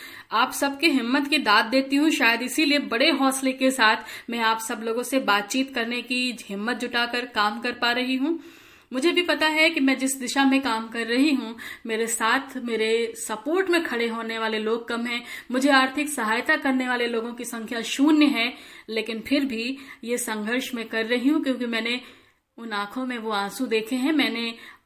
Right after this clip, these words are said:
उन बच्चों की आंखों में सपने देखे हैं, उम्मीद के लिए इंतजार देखा है। और किसी ने मुझसे जब ये उम्मीद देखी है तो मुझे लगा कि एक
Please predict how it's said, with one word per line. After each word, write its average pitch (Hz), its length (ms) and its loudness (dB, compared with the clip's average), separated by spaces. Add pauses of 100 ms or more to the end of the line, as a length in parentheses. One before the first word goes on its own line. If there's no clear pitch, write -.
(220)
उन 269 180 0
बच्चों 277 320 -2
की 269 100 -6
आंखों 214 320 -4
में 254 120 -4
सपने 233 480 -4
देखे 226 260 -2
हैं, 269 340 -6 (340)
उम्मीद 269 680 0
के 269 100 4
लिए 269 180 4
इंतजार 208 540 2
देखा 196 300 -4
है। 190 240 -6 (560)
और 277 460 -2 (340)
किसी 311 240 -2
ने 269 120 0
मुझसे 233 440 -4
जब 214 180 -6 (200)
ये 220 100 -8
उम्मीद 220 380 -2
देखी 220 400 0
है 240 240 2
तो 269 120 -4
मुझे 202 280 -4
लगा 196 500 -2 (760)
कि 233 340 -10
एक 226 260 -8